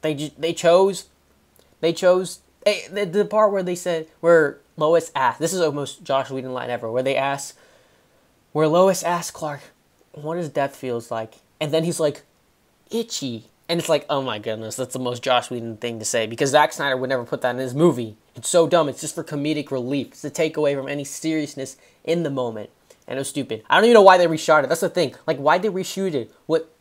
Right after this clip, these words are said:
did what Clark and they originally had with Z-, what Zack Snot, what Za-, ugh, with what Zack shot? Was that just too dark? Too dark to see these guys reconnecting? It was too dark? I mean, I don't know. These guys are stupid. That's what I'm saying. These Warner Bros. executives,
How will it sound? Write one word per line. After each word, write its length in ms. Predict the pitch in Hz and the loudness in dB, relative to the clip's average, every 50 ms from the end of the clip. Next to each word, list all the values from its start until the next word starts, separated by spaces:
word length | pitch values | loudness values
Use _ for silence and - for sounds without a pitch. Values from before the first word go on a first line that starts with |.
| _ _ _ - | _ _ _ -14
did 200 | 156 147 160 151 | -10 -8 -6 -2
what 160 | 147 160 156 - | -2 -2 -2 0
Clark 320 | - - 156 165 165 165 | 2 6 6 6 6 4
and 120 | 170 156 | -2 -2
they 120 | 156 151 147 | -2 -2 -2
originally 400 | 139 143 147 143 165 160 156 147 | 0 -2 -2 -4 -4 -6 -8 -6
had 260 | 139 139 135 135 135 | -4 -4 -4 -4 -4
with 140 | 131 135 120 | -4 -8 -10
Z-, 140 | 123 127 - | -10 -12 -10
what 220 | - 160 143 139 - | -8 -8 -8 -6 -2
Zack 240 | - 139 135 139 - | -2 -2 0 -2 -4
Snot, 400 | - - 139 120 117 - - _ _ - | -8 -8 -6 -6 -6 -8 -10 _ _ -8
what 240 | 147 143 147 139 | -4 -4 -4 -2
Za-, 220 | 123 131 147 - - | -2 -2 -2 -2 -4
ugh, 240 | 160 147 139 117 - - | -6 -4 -4 -4 -4 -4
with 180 | 135 139 135 - | -8 -8 -6 -2
what 320 | 135 120 - - - - _ _ _ | 0 2 2 2 0 -8 _ _ _
Zack 300 | - - 143 147 143 143 | -4 0 0 0 0 -2
shot? 400 | - - - 147 131 - - _ _ _ _ - | -4 -8 -8 -6 -6 -6 -8 _ _ _ _ -14
Was 160 | 151 147 147 | -12 -10 -8
that 160 | - 190 185 | -8 -10 -10
just 240 | - - 175 - - | -10 -14 -14 -14 -12
too 180 | - - 190 170 | -10 -10 -8 -8
dark? 520 | 147 139 147 147 165 208 214 - - - _ _ _ _ - | -6 -4 -2 -2 -2 -2 -4 -10 -20 -20 _ _ _ _ -16
Too 160 | - - 190 | -10 -8 -8
dark 260 | 170 185 180 180 175 | -6 -4 -4 -4 -6
to 100 | 180 185 | -6 -10
see 200 | 175 - - 180 | -10 -10 -10 -10
these 240 | 170 160 175 160 147 | -8 -8 -8 -8 -6
guys 320 | - 156 156 156 151 143 - _ _ - | -6 -4 -4 -4 -6 -8 -12 _ _ -6
reconnecting? 640 | 160 175 175 175 - 170 160 156 160 - 196 185 | -4 -4 -4 -4 -6 -6 -6 -6 -6 -6 -6 -4
It 40 | 170 | -4
was 100 | 160 160 | -6 -6
too 160 | - - 202 | -4 -4 -2
dark? 300 | 170 170 170 185 202 196 - | 0 0 2 0 0 -2 -4
I 60 | 156 | -6
mean, 140 | 165 156 151 | -4 0 2
I 100 | 147 156 | 4 4
don't 140 | 147 139 | 2 2
know. 180 | 131 120 117 113 _ _ - | -2 -6 -8 -10 _ _ -8
These 140 | - 170 156 | -6 -4 0
guys 200 | 165 180 170 160 | 2 2 2 0
are 40 | 160 | -2
stupid. 360 | 151 - - 185 160 - 120 | -8 -8 -8 -8 -6 -2 0
That's 140 | 135 147 - | 0 0 0
what 60 | 170 | 0
I'm 60 | 151 | -4
saying. 140 | - 170 160 | -4 -4 -4
These 120 | 147 139 | -4 -4
Warner 200 | 131 147 160 165 | -2 0 0 0
Bros. 140 | - 160 143 | 0 -2 -6
executives, 480 | 135 123 117 131 117 - 123 123 117 | -6 -6 -6 -6 -6 -4 -6 -12 -12